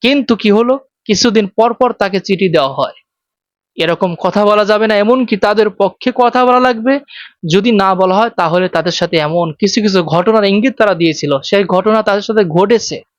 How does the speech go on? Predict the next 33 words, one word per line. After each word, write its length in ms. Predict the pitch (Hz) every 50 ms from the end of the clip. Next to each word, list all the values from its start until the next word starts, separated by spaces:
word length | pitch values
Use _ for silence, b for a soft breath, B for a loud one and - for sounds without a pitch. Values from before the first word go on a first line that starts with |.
| _ _ _ _ _ _ _ _ _ _ _ _ _
শেষমেশ 640 | - - - - 226 254 254 - 269 277 277 254 262
তাদেরকে 560 | - 233 220 226 262 254 254 254 254 254 254 - - - _ _ _ _ _ _ _ _ _ _
একটা 240 | - 226 - _ 247
অফার 340 | 240 233 220 233 262 277 269
দিয়েছিল 520 | 208 214 196 170 - - 156 139 120 131
যে 180 | 143 165 175 180 180 _ _
তারা 240 | - 180 180 190 202
যদি 260 | 202 220 196 220 214
তাদের 260 | 202 208 185 190 180
পক্ষে 300 | 175 - 185 175 - - -
কথা 280 | - 214 202 - 208 226
বলে, 200 | 233 233 233 226
তাহলে 360 | - 202 185 196 220 226 226
তাদেরকে 380 | - 202 185 214 220 208 214
অনেক 360 | 226 202 202 208 226 247 240 233 _
টাকা 420 | - 214 208 - 240 247 269 294 302 - _ _ _ _ _ _ _
তাদেরকে 420 | - 180 175 185 214 214 - 233
দেওয়া 260 | 190 160 165 160 147 135
হবে। 340 | 151 151 131 123 110 - _ _ _ _ _ _ _ _
কিন্তু 340 | 196 190 190 180 196 175
সেই 280 | 160 - - 180 175 175
ইমাম 400 | 170 170 180 190 208 220 247 254 _ _ _
খতিব 360 | _ _ 196 180 175 202 185
এই 80 | 175 165
কথা 220 | - - 165 - 180
তাদের 380 | - 190 175 160 160 185 185
শোনে 300 | 175 - - 190 190 202
নাই, 180 | 190 175 135 107 _ _ _ _ _ _ _ _ _ _ _ _ _ _
সে 280 | _ - - 196 214 233
সত্যর 480 | 233 - 226 214 - _ - 233 214 190
পথেই 340 | 208 202 196 - 226 240
রয়ে 240 | 220 196 185 170 151
গেছে। 280 | 127 123 127 - -